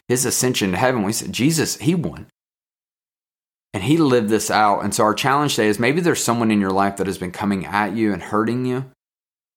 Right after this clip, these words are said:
And maybe you just want to go after them. You want to beat them down. You want to slap back.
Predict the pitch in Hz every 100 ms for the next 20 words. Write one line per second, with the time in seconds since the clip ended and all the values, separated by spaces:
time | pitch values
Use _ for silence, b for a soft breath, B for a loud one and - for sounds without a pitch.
0 | _ _ _ 113 117 113 107 - 110 135
1 | 156 127 110 104 107 87 95 98 82 87
2 | 98 - 98 98 95 98 107 90 87 104
3 | 104 95 95 95 98 95 85 - 101 98
4 | 90 95 95 -